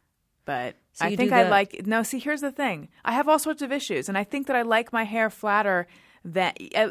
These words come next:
Speaker 1: my, I like my hair really flat, and yet I'm aware that it looks better if it has more body.
Speaker 2: Yeah, I don't like my hair when it's really flat. It
Speaker 1: Mm-hmm.
Speaker 2: bothers me. I used to do, do you do the Yuko? I did Lisio,
Speaker 1: Yes.
Speaker 2: which was
Speaker 1: Oh!
Speaker 2: Japanese.
Speaker 1: Yeah, no, I do Yuko.
Speaker 2: Yuko.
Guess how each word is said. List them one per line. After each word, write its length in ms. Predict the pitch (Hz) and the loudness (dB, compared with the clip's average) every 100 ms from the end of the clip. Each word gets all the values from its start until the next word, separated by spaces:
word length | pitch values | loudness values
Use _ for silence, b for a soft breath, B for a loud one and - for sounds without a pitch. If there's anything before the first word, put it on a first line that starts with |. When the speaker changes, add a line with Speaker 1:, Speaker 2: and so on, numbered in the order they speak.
| - | 0
Speaker 1:
my, 200 | 220 226 | 2 6
I 40 | |
like 220 | 247 285 | 6 4
my 80 | 294 | 2
hair 200 | 262 262 | 2 2
really 280 | 233 226 214 | 2 2 0
flat, 520 | 214 247 269 214 190 - | -2 2 4 6 4 0
and 140 | 202 | -2
yet 120 | 208 | 2
I'm 120 | 202 196 | 2 0
aware 360 | 185 220 220 | 0 2 2
that 100 | 196 | 2
it 100 | 175 | 0
looks 220 | 196 196 | -2 -4
better 340 | 175 202 202 175 | -2 0 2 0
if 100 | 170 | -2
it 60 | 175 | -8
has 160 | 170 | -8
more 140 | 175 156 | -8 -8
body. 380 | 170 170 - _ _ _ | -8 -8 -12 _ _ _
Speaker 2:
Yeah, 180 | 214 - | -2 2
I 60 | 240 | 2
don't 160 | 254 | 2
like 160 | 240 220 | -2 -2
my 80 | 202 | -2
hair 200 | 202 190 | -2 -2
when 100 | 185 | -4
it's 160 | - | -4
really 240 | 180 170 170 | -2 -2 -4
flat. 380 | - 175 156 | -2 -2 -2
It 40 | 156 | -6
Speaker 1:
Mm-hmm. 100 | 147 | -4
Speaker 2:
bothers 340 | 175 175 170 | -2 -2 -4
me. 160 | 160 160 B B - | -8 -10 B B 0
I 40 | |
used 160 | 262 - | 0 0
to 60 | |
do, 200 | 233 254 | -4 -4
do 120 | 196 247 | -2 -2
you 60 | |
do 140 | 233 247 | -2 0
the 140 | 220 | 0
Yuko? 480 | 175 220 311 359 359 - | 0 0 2 2 0 -4
I 80 | |
did 160 | 214 214 | -4 -2
Lisio, 160 | 190 202 | 0 4
Speaker 1:
Yes. 500 | 160 170 156 156 - _ | 4 4 2 -2 -10 _
Speaker 2:
which 180 | 180 - | -6 6
was 100 | 240 | 10
Speaker 1:
Oh! 60 | 302 370 370 330 | 12 10 10 6
Speaker 2:
Japanese. 200 | 220 170 B - | 4 -2 B 0
Speaker 1:
Yeah, 220 | 240 233 | 4 4
no, 200 | 226 214 | 6 4
I 100 | 214 | 4
do 120 | 208 | 2
Yuko. 560 | 185 180 175 147 143 156 | -2 -4 -2 -4 -4 -8
Speaker 2:
Yuko. 360 | 180 - 175 | -12 -12 -14